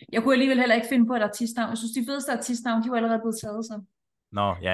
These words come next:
Speaker 2: ja, hvorfor ikke? Så tag, tag Thorsby, ikke? Altså, så er der også lidt nordisk over det.
Speaker 1: Why not, ikke? Øhm, og så er det så charmerende, når de i U S A udtaler det, eller bare generelt i udlandet.
Speaker 2: For, for, Forson. Er det ikke det?
Speaker 1: Forsby.
Speaker 2: Forsby.
Speaker 1: Forsby.
Speaker 2: Forsby.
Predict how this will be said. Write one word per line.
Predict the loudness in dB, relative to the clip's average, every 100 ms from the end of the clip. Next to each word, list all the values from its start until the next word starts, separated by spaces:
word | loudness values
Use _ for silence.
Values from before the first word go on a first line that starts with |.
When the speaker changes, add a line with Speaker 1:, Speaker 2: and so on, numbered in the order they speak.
| 0
Speaker 2:
ja, | 2
hvorfor | 2 2
ikke? | -2 -2
Så |
tag, | 0 0
tag | 0 -2 -2
Thorsby, | -2 -2 -4 -6 -4 -4
ikke? | -4
Altså, | -6 -6
så | -2
er | 2
der |
også | 2 2
lidt | -2 -2
nordisk | 0 0 -2 -2
over | -2 -2
det. | -8 -16 _ _ _ _ -6
Speaker 1:
Why | 0 2 2
not, | 0 -2
ikke? | -6 -12 -6
Øhm, | -2 -2 -2
og | -4
så | -2
er |
det | -2
så | -2 0
charmerende, | 4 4 2 0 0
når | -2
de | -6 -4 -4
i | -6 -4
U | -2 -2
S | -4
A | -6 -8 _
udtaler | -4 -2 -4 -8 -8
det, | -8 -8
eller | -6
bare | -4
generelt | -2 -4 -4
i | -6
udlandet. | -6 -6 -8 -4
Speaker 2:
For, | -2 -2 -4 -6
for, | -2 0 0 -2
Forson. | -4 -4 -6 -12 -14 _ _ -10
Er |
det | -6
ikke | 0
det? | 2
Speaker 1:
Forsby. | 2
Speaker 2:
Forsby. | 2 2 2 0 -2 -2 0
Speaker 1:
Forsby. |
Speaker 2:
Forsby. | 0 0 -2 -2